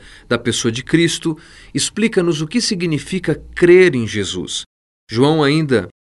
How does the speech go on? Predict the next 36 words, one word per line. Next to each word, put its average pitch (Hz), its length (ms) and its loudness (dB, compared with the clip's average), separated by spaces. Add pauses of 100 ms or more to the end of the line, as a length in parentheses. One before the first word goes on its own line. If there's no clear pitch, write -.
(120)
nos 117 180 -2
apresenta 135 580 0
Cristo 135 380 0
como 123 180 -4
sendo 135 380 -2
o 117 60 0
Filho 190 440 0
de 110 140 -4
Deus, 95 560 -2 (320)
nos 135 160 -2
fala 160 240 4
de 147 140 -4
títulos 156 560 -2
como 139 520 0 (280)
Rei 185 360 4
dos 135 300 -2
Reis, 104 540 0
ou 120 100 4
Rei 170 320 4
de 156 120 -2
Israel, 113 640 0
o 101 60 -2
Salvador 156 680 2
do 131 120 -4
mundo, 120 480 -4
Senhor 170 600 4
e 143 60 2
Deus. 117 640 0 (500)
Jesus 156 380 2
ainda 156 200 4
é 143 40 4
apresentado 131 800 0
como 127 420 -2 (200)
o 120 280 -2
Eu 156 320 2
Sou, 98 720 -2